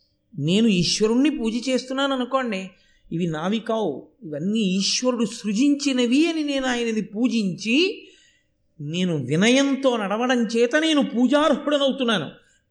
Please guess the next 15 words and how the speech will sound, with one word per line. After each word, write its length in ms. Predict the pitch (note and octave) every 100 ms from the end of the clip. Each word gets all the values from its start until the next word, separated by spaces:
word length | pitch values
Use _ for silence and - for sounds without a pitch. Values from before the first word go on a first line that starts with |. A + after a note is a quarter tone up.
| -
పూజ 220 | G3 C4
చేసిన 440 | C#4+ C#4 B3 B3
వాడు 260 | A#3+ A#3+ D4
పూజార్హుడవుతాడు 1080 | - B3+ C4 C4+ C4+ - B3+ A3+ - F3 - - _ _ _ _ _ _ _ _ _ _ _ -
తప్ప, 240 | C3 - A#2+ D#3+ G3+ - - _ _ _ _ _ _ _ _ _
అసలు 280 | G3 - D#4
వినయం 500 | G3+ F#3+ B3+ D4+ E4
లేనివాడు, 920 | D4+ A#3+ G3+ E3+ D#3+ F3 C#4 G#4 - - _ _ _ _
కొన 280 | - D3 A3+
ఊపిరితో 840 | D#4+ F4+ F4+ F4+ F4 E4+ E4 D4+
ఉన్నటువంటి 800 | D4+ D4 C#4+ C4+ C4+ C4 B3 A#3+
ముని 340 | F#3 F3+ C4+ D#4+
ధర్మమును 580 | D#3+ F3+ A3+ D#4 D4+ C4
ప్రశ్న 480 | - G3+ G3+ -
వేస్తే, 760 | A#3+ F3 F3 E3+ F#3+ A#3+ E4+ -